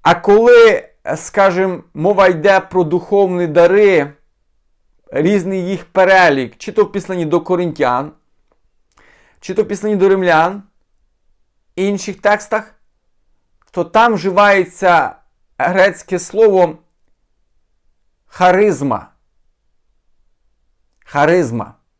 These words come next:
Звичайно, коли ми говоримо післання до Ефесян, четвертий розділ, восьмий текст, то там ще інше слово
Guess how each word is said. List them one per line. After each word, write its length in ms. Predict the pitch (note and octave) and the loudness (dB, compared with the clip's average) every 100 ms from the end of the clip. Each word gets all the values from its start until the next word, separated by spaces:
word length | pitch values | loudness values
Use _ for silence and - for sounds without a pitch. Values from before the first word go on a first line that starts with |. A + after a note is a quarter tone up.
| _ _ _ _ _ _ _ _ _ _ _ _ _ _ _ _ _ _ _ _ _ _ _ _ _ _ _ _ _ _ _ _ _ _ _ _ _ _ | _ _ _ _ _ _ _ _ _ _ _ _ _ _ _ _ _ _ _ _ _ _ _ _ _ _ _ _ _ _ _ _ _ _ _ _ _ _
Звичайно, 520 | C3 E3 F#3+ C4 A#3 | -10 -8 -2 0 0
коли 220 | E3+ G#3 A#3 | 2 2 4
ми 100 | A3+ | 4
говоримо 380 | G#3 G#3+ G#3+ | 4 4 2
післання 380 | G#3 G3 G#3+ G#3 | -4 -6 -2 0
до 160 | F3+ G3 | 2 0
Ефесян, 540 | F#3+ A3 G#3 C4 C4 | 0 -6 -2 -2 -2
четвертий 540 | - F#3+ F#3+ F3+ F3+ F3+ | -6 -4 0 0 0 0
розділ, 260 | G3 F3 | 0 0
восьмий 420 | E3+ F#3 F3+ E3 | 0 0 -2 -8
текст, 400 | D#3+ D#3 B2+ - _ _ _ _ _ | -4 -2 -2 -6 _ _ _ _ _
то 80 | - | -12
там 220 | C#3 F#3+ | -4 -4
ще 420 | E3+ - B3 A#3 G#3+ | -6 -6 -2 0 -2
інше 260 | F3+ F3+ | -4 -8
слово 580 | E3 E3+ D#3+ C#3 B2+ _ | -6 -4 -2 -2 -4 _